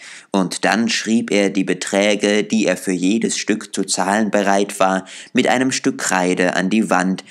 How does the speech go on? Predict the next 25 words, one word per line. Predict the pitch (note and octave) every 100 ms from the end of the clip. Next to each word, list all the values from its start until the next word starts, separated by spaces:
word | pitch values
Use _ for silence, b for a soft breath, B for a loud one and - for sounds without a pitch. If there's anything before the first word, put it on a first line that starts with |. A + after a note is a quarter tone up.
| B B
und | B2 B2 -
zählte | G#2 F2+ - F#2+
sie | F#2
zusammen, | F#2+ A2 F#2 F#2 F#2 F#2 F2 B B -
als | G2+
er | F#2
merkte, | F#2 F#2+ G#2+ - G#2 G2 G2+ -
dass | B2 -
nichts | G2+ G2 - F#2+
mehr | F2+
dazu | G#2+ A2+ - F#2
kam. | - F#2 G1+ G1+ F#2 - _ _ _ _ _ _ _ _ _ _ _
„Das | B2+ B2 A2
ist | G2+ F#2 -
deine | G2 F#2+ F#2 F#2
Rechnung“, | F#2+ F2+ - F#2 F2+ F2 F2 - _
sagte | - F#2 - E2+
Joe, | - F#2 F2+ F#2 - B B B -
„und | B2 A#2+ A2+
mehr | B2+ C#3 C3 A2+
von | A2 G2+
meinem | G2+ G2 F#2+ F#2+
Geld | F#2 G2+ F#2+ F#2+ F#2 -
gibt's | F#2 F2 - -
nicht, | F2+ F2 - -